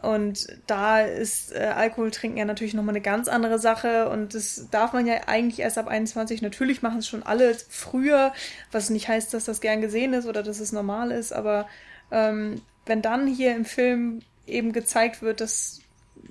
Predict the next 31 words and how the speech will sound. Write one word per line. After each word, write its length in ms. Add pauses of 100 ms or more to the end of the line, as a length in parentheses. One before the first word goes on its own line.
(400)
ja, 440 (500)
ganz 240
anders 360
auch 180
mit 180
Alkohol 400
umgegangen 680
wird 320
und 200
dass 360 (600)
er 320
als 240
Vater, 600
so 180
als 300
totale 960 (340)
Respektsperson 920
und 160
eben 200
auch 260 (280)
als 180
Vorbildsfigur, 1200 (580)
Vorbild, 340 (240)
das 160
Wort 180
gibt's 280
nicht, 220
glaub 160
ich, 120 (680)
als 180
Vorbild 500